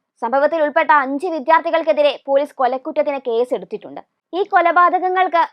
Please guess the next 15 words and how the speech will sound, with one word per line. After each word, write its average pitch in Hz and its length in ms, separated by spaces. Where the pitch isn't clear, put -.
രാഷ്ട്രീയ 277 460
നിറം 277 340
നൽകി 285 260
വേട്ടയാടാൻ 240 600
മാധ്യമങ്ങൾക്ക് 269 640
കഴിയാതെ 285 480
പോയത് 277 340
പ്രതികൾ 330 300
പഠിക്കുന്ന 381 440
ക്യാമ്പസുകളിൽ 311 680
വിദ്യാർത്ഥി 302 500
സംഘടനാ 311 420
പ്രവർത്തനം 285 560
ഇല്ലാതിരുന്നതുകൊണ്ടോ 269 880
അതല്ലെങ്കിൽ 269 440